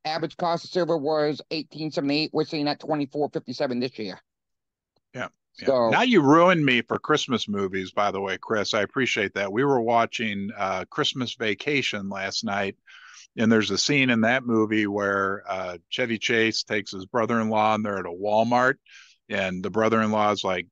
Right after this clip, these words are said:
Speaker 2: buying dog food and stuff and putting it on the cart. And the whole time I'm looking at the prices thinking, "I wonder how much prices have gone up. I wonder how much silver has been." So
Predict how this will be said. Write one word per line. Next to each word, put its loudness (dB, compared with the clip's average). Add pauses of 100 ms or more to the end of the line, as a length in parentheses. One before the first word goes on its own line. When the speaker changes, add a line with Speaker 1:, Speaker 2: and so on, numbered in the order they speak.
(100)
Speaker 2:
buying 0
dog 0
food -2
and -8
stuff -4
and -14
putting -6
it 0
on 0
the -4
cart. 0
And -6
the 0
whole 2
time 2
I'm -2
looking -6
at -4
the -14
prices -2
thinking, -6 (400)
"I -4
wonder 2
how 0
much 0
prices 0
have -8
gone 0
up. -4
I -2
wonder 0
how 0
much -4
silver -4
has -10
been." -8
So 0